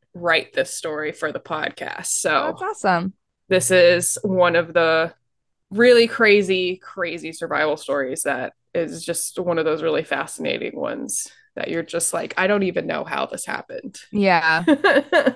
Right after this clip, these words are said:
Speaker 1: So
Speaker 2: It just happened somehow, though.
Speaker 1: Mm-hmm. Um, so today we're gonna be talking about, uh, Joe Simpson and Simon Yates,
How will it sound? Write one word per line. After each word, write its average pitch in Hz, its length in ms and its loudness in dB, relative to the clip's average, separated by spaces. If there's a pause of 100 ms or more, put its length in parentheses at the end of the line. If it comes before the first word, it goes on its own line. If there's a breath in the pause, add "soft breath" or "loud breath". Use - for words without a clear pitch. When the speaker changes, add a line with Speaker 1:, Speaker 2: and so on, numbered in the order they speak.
Speaker 1:
So 190 320 2
Speaker 2:
It 185 60 2
just 190 180 0
happened 170 320 0
somehow, 170 400 -2
though. 170 300 -4 (340)
Speaker 1:
Mm-hmm. 220 500 4 (320)
Um, 220 340 4
so 226 200 2
today 220 340 4
we're 240 120 6
gonna 233 160 0
be 220 100 -2
talking 196 400 -6
about, 175 460 -2 (340)
uh, 170 240 -2
Joe 180 280 2
Simpson 180 520 -6
and 175 180 -8
Simon 175 460 -4
Yates, 180 720 -2